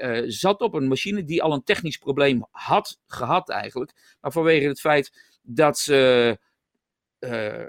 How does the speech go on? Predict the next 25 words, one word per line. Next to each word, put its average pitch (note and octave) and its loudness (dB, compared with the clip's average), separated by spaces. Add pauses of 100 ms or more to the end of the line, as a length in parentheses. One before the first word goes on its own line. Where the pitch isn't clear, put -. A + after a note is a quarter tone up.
kort G3+ 0
voor F3 -2
de C#3+ 0
start D#3 0
moesten D3 0
overstappen A#2+ 0
op A#2 -4 (120)
hun A2+ -4
andere G#3 2
machine. G3+ -2
Dus D#3 -2
die A#2 -6
fiets - -10
die B2 0
dus A2 2
op, A#2 -4
op C#3+ 0
de B2 0
regensetting, D#3+ 0
eh, C#3+ -2
stond. D#3+ -4
Dat E3 0
was C3+ 0
deze D3+ 2
fiets - -10